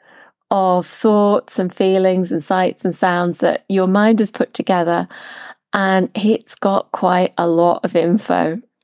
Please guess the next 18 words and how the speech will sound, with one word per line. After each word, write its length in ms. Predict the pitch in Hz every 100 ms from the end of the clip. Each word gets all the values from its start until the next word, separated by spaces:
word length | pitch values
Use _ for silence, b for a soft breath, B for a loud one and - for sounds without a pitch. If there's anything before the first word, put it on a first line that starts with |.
| _
It, 260 | 202 208 -
it's 400 | 208 - 208 -
got 480 | - 214 190 - -
quite 460 | - 214 202 190 -
a 80 | 185
lot 520 | 185 190 175 175 - 247
that 160 | 185 190
would 140 | 190
fill 260 | - 190 190
many 320 | 190 190 190
books 500 | 185 175 - - -
and 320 | 165 180 - 185 -
potentially 600 | - - 240 - 190 180
a 40 | 185
couple 320 | - - 175
of 100 | 170
libraries 720 | 190 202 196 - 165 170 - B B B B B
of 420 | - 190 190 180